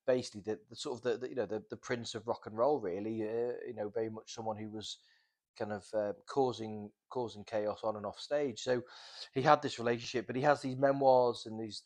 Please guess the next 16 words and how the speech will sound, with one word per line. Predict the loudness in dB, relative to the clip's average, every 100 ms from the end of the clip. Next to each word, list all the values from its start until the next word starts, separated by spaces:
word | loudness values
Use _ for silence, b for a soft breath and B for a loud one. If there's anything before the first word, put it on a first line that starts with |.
| _
few | -4 -2
bits | -2 0
dotted | 0 0 -2
around | 4 4 2 -4
his | -10
studio, | -8 -6 -2 0 2 0
and, | -2 -2
and, | -2
and, | -4 -6
and | -8 -10 -8
Louis | -2 -2 -2
goes | 0 0 -2 -6
and | -12
explores | -10 -2 2 2 0 -2
them. | -2
And | -4